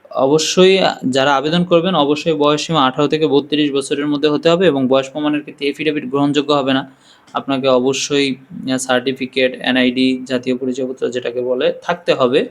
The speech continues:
তো এই ছিল হচ্ছে বেসিক কিছু বিষয়, আরও কিছু বিষয় আছে, আপনারা একটু পড়ে নেবেন, না হলে ভিডিও অনেক বড় হয়ে যাবে।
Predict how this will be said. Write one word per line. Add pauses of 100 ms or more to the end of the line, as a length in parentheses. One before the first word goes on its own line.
(800)
তো
এই
ছিল
হচ্ছে
বেসিক
কিছু
বিষয়,
আরও
কিছু
বিষয়
আছে,
আপনারা
একটু
পড়ে
নেবেন,
না
হলে
ভিডিও
অনেক
বড়
হয়ে
যাবে।